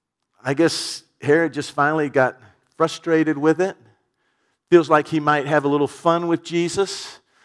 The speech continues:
mocks him a little bit, puts a purple robe on him, and sends him back to Pilate.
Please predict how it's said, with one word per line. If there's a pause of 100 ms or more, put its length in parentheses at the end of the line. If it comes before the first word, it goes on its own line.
(120)
mocks
him
a
little
bit,
puts
a
purple
robe
on
him, (760)
and
sends
him
back
to
Pilate.